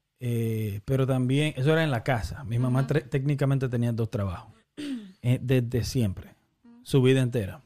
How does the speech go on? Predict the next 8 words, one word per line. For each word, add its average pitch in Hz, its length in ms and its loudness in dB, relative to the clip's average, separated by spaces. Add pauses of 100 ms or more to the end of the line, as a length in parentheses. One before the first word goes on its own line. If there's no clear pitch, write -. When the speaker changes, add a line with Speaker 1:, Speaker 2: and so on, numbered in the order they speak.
(160)
Speaker 2:
Ok. 233 240 -10 (680)
Speaker 1:
Eh, 117 580 0 (280)
madre 135 300 2
soltera. 135 520 0 (1080)
Nosotros 120 580 0
éramos 123 300 2
dos 127 140 4
hermanos 123 520 -2